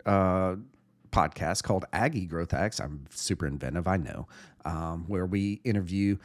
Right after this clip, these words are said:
uh, Aggie, uh, successful Aggie entrepreneurs.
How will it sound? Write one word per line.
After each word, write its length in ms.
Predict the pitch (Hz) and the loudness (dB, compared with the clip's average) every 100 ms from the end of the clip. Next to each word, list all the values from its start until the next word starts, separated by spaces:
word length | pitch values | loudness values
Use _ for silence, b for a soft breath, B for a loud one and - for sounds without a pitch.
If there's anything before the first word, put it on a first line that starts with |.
| B B _ | B B _
uh, 220 | 92 90 82 | -2 0 2
Aggie, 480 | 104 123 107 101 b b b _ _ - | 2 4 2 0 b b b _ _ -6
uh, 240 | 92 85 | -2 -2
successful 500 | 87 101 - 117 120 - | -2 0 2 4 2 2
Aggie 520 | 104 107 101 95 92 - _ _ _ - | 2 2 0 0 -4 -10 _ _ _ 0
entrepreneurs. 800 | 98 - 85 67 67 113 - | 0 -2 -6 -6 -8 -6 -8